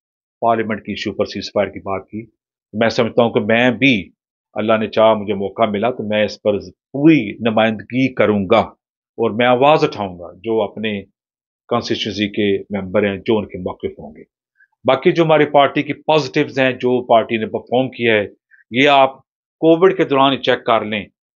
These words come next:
جو economical gurus تھے وہ کہتے تھے کہ کا-، اکانومی ہماری dip کر جائے گی،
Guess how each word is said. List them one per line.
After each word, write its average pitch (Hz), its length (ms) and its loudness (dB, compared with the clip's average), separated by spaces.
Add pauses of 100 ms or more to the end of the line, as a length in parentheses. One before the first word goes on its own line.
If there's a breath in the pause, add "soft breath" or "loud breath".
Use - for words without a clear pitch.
(100)
جو 117 560 0
economical 127 560 0
gurus 117 420 0
تھے 123 80 2
وہ 110 120 0
کہتے 104 300 0
تھے 110 120 0
کہ 104 140 -6
کا-، 104 380 0
اکانومی 110 520 -2
ہماری 104 220 0
dip 143 300 -2
کر 92 160 -2
جائے - 280 -16
گی، 90 60 -20